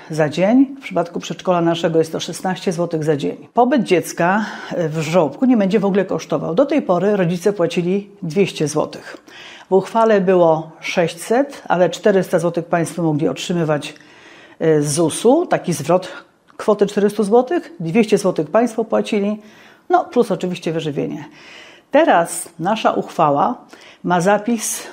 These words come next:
w kwocie tysiąc, tysiąc pięćset złotych, ale proszę się nie przerażać. To oznacza też dla nas, dla samorządu, że, e, będziemy mogli ograniczyć po prostu wydatki.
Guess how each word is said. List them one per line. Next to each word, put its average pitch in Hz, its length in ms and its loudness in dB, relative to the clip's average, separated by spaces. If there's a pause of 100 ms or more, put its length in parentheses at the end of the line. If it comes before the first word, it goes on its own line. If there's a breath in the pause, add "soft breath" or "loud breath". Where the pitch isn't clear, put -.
(240 loud breath)
w 180 280 -6
kwocie 202 420 2
tysiąc, 226 640 0
tysiąc 247 400 2
pięćset 220 420 0
złotych, 160 380 0
ale 170 180 0
proszę 190 220 -4
się 196 120 -2
nie 196 120 -2
przerażać. 185 720 0
To - 200 0
oznacza 185 480 0
też 180 360 0 (340 loud breath)
dla 170 200 4
nas, 202 180 2
dla 190 120 2
samorządu, 170 720 2
że, 185 300 2 (540 loud breath)
e, 165 180 2
będziemy 185 420 4
mogli 185 280 2
ograniczyć 190 680 2
po - 100 -4
prostu 165 280 0
wydatki. 175 680 0